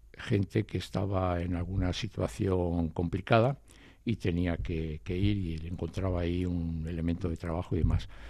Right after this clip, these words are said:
Años más tarde, Aita fue el delegado de la S T V para, para México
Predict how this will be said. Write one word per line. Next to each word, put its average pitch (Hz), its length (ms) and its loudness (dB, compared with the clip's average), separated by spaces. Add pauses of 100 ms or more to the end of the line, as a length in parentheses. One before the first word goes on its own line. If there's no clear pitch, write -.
(340)
Años 95 260 4
más 95 200 0
tarde, 110 480 8
Aita 95 320 0
fue 90 260 0
el 85 80 0
delegado 87 460 2
de 85 100 0
la 85 100 0
S - 160 -4
T 98 140 4
V 120 320 -2
para, 85 480 -8 (160)
para 90 200 -4
México 151 500 2